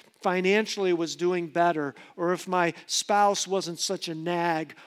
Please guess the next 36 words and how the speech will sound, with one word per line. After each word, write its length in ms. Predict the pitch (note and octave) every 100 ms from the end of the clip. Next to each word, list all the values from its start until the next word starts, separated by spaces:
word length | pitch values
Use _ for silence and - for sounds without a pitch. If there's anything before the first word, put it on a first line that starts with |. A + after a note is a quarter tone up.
| _
or 160 | E3 E3+
if 160 | D#3+
whatever, 640 | D#3+ F#3 G3 G#3 A3 F3+ D#3+
if 100 | D#3+
my 140 | F3
circumstances 1040 | E3+ - B3+ B3+ A#3+ - A3+ A3 G#3+ G3+
were 160 | F3 F3+
different, 560 | D3+ G#3 G3 E3+ D3 C3 - - -
then 400 | D3+ G#3+ A#3+ A#3
that 180 | G#3+
would 160 | G3+ F3
be 100 | F#3
better." 380 | D3 F3 E3 D#3
And 200 | D#3 D#3
that 360 | E3 F#3 F#3+
is 200 | F#3+ D#3+
not 400 | E3+ E3+ D#3+ E3
the 220 | - D#3+ D3+
answer. 340 | D3+ - D3
It's 120 | C#3+
about 300 | E3 D3+ C#3
who 300 | - - A#3
you 260 | A3+ A3+ F#3+
are. 320 | E3+ E3 E3 - -
It's 220 | E3+ -
not 260 | F3+ D3+ D3+
where 300 | D#3 F#3 G3
you 260 | G3+ F#3+
are 380 | E3+ E3 D#3+ D#3+ - -
or 120 | - C#3+
what 300 | C#3 F3 F#3+
is 140 | E3+
going 320 | F3+ E3 D#3
on 240 | D3+ D3 C#3+
around 440 | C3+ C3+ C3 C#3+
you. 200 | B2+ A#2+